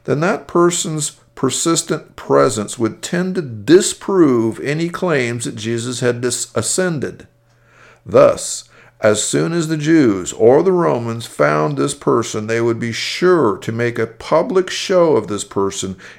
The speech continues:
in Jerusalem to destroy the disciples' claims.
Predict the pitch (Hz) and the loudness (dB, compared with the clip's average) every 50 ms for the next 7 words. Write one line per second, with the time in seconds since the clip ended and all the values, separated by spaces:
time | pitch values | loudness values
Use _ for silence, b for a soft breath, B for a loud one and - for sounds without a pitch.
0 | B B - 127 151 165 170 160 185 175 160 160 165 165 160 147 127 110 98 90 | B B -4 -4 -2 -2 -2 -2 0 2 4 4 4 4 2 0 -2 -6 -6 -8
1 | 87 87 B B B B B _ - 131 120 120 127 123 - - - - - 156 | -8 -12 B B B B B _ -4 -4 0 0 -2 -2 -2 -6 -8 -4 0 4
2 | 156 147 131 117 107 107 104 107 110 113 113 - - 113 110 107 - 127 127 127 | 4 6 6 6 4 2 -2 -4 -8 -6 -4 -2 0 0 0 0 -2 -4 -6 -6
3 | - - 175 165 156 143 120 104 92 92 87 76 - - - - | -6 -4 -2 0 0 0 0 -4 -6 -8 -14 -12 -12 -12 -12 -14